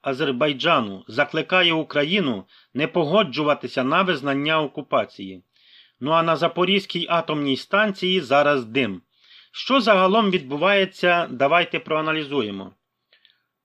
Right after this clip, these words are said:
Умеров каже, Зеленський запропонував російській стороні провести зустріч наступного тижня. Триває розмова з росіянами. Щодо обмінів, продовжуємо виконувати домовленості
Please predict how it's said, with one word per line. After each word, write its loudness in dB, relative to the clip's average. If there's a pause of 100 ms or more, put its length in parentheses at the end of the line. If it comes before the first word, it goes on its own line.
Умеров 0
каже, 2
Зеленський -2
запропонував 0
російській -2
стороні -2
провести 0
зустріч -4
наступного -4
тижня. -8 (440)
Триває 2
розмова 2
з -8
росіянами. -4 (460)
Щодо 2
обмінів, 0
продовжуємо 0
виконувати -2
домовленості 0